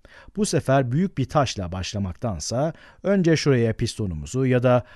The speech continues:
hareket edebilen tavanımızı da çizeyim ve içinde bir miktar gaz olsun. İlk durumda olduğu gibi tek büyük bir taş yerine yine aynı ağırlığa sahip taş koyalım. Ama bu sefer bir önceki taşın ağırlığına eşit olacak kadar küçük taşlar da koyalım.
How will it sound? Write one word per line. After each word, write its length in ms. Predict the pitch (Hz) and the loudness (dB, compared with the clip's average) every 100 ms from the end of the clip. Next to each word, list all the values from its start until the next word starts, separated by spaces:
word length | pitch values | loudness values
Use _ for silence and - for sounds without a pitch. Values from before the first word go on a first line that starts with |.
| - | -8
hareket 440 | 117 120 123 143 | 0 2 0 -2
edebilen 480 | 117 104 98 113 135 | -2 -2 -2 -2 0
tavanımızı 600 | 127 117 117 117 107 98 | 0 0 0 0 -2 -6
da 120 | 90 | -10
çizeyim 580 | - 71 - 95 151 175 - - - - | -10 -14 -10 -4 -2 -2 -6 -20 -10 2
ve 220 | 143 143 | 4 4
içinde 480 | 143 139 139 147 143 | 2 0 2 2 4
bir 100 | 151 | 2
miktar 420 | 95 - 147 156 | 0 0 2 2
gaz 280 | 139 113 82 | 2 0 -2
olsun. 360 | 69 - 62 - _ _ _ _ _ _ _ | -12 -14 -16 -18 _ _ _ _ _ _ _
İlk 240 | 190 208 - | 0 0 0
durumda 280 | 120 107 113 | 0 0 0
olduğu 340 | 117 123 131 | 0 0 0
gibi 380 | 98 92 117 123 | -2 -2 -2 -2
tek 300 | - 165 - | -2 -2 0
büyük 260 | 135 156 | -2 -2
bir 80 | 92 | -6
taş 340 | - 104 85 - | -6 -6 -6 -10
yerine 460 | 65 98 143 160 - - - | -10 -6 -4 -4 -8 -14 -4
yine 220 | 117 117 | 0 0
aynı 380 | 135 151 139 117 | 2 2 2 0
ağırlığa 380 | 101 101 101 | -2 -4 -4
sahip 360 | 90 104 156 180 | -6 -4 -4 -2
taş 220 | 131 98 | -2 -4
koyalım. 340 | - 73 58 - _ _ _ _ - | -8 -14 -16 -20 _ _ _ _ 2
Ama 260 | 170 180 | 4 4
bu 100 | 196 | 2
sefer 420 | - 90 123 139 | 0 -2 0 2
bir 100 | 143 | 4
önceki 360 | 147 139 127 127 | 4 4 2 -2
taşın 340 | - 131 151 | -2 0 0
ağırlığına 520 | 123 107 87 90 123 139 | 0 -2 -4 -2 -2 -2
eşit 320 | 131 - 151 | -2 -4 -4
olacak 400 | 117 110 123 - | -4 -2 -2 -2
kadar 260 | 98 127 | -2 0
küçük 300 | - - 160 | -2 -6 -8
taşlar 440 | - 135 - 139 92 | -4 -4 0 -2 -2
da 60 | |
koyalım. 380 | 82 73 67 60 | -8 -12 -14 -18